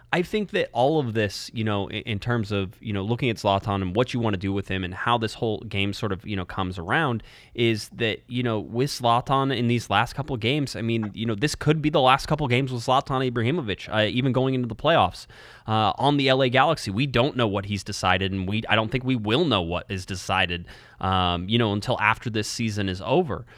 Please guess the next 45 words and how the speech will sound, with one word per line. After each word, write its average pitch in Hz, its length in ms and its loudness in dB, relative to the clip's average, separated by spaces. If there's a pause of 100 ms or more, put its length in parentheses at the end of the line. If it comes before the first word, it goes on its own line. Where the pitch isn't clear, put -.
(200)
Uh, 92 340 -2
I'll 139 120 4
tell 170 140 6
you 175 100 6
this, 139 180 2
a, 127 220 4
a 123 120 0
little 131 300 2
anecdote. 113 640 2
Um, 92 220 -4
after 110 260 2
I 117 60 4
got 107 220 2
done 107 200 2
talking 110 380 0
to 98 100 -4
all 98 160 0
the 98 60 -4
players 104 460 2
on 95 440 -2
Saturday 101 640 2
night, 95 340 0
in 127 120 -2
which 117 220 -2
they 117 80 4
were, 98 280 2
uh, 90 160 2
changing 113 400 0
the 101 60 -2
field 104 260 -2
over 92 220 -2
for 92 160 -6
the, 85 240 -4
uh, 82 140 -4
Chargers 104 420 -2
to - 80 -10
come 87 140 -4
out 85 140 -2
and 92 140 -12
lose 98 240 -6
the 90 80 -8
next 80 260 -8
day, 80 100 -4
apparently. 78 420 -8 (400)
Um, 98 460 2